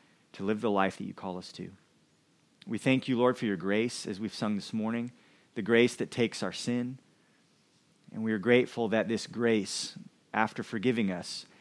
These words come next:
now empowers us to grow and become more like Christ. So, Lord, give us an eagerness this morning to receive all that you would show us. We pray this in Christ's name. Amen.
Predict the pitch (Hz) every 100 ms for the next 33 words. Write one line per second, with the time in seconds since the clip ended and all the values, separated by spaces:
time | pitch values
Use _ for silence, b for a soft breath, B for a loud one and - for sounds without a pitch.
0 | b b 107 107 104 - 110 107 92 95
1 | 82 - - 113 98 104 95 92 92 98
2 | 95 95 90 - - 90 90 - - b
3 | b b b b b b - 104 113 98
4 | 123 131 - 117 120 113 123 123 - 107
5 | 117 104 98 95 104 90 120 101 98 95
6 | 104 101 110 - 87 - - - 104 -
7 | 104 98 - 95 - 92 87 - 87 92
8 | - b b b b 92 87 80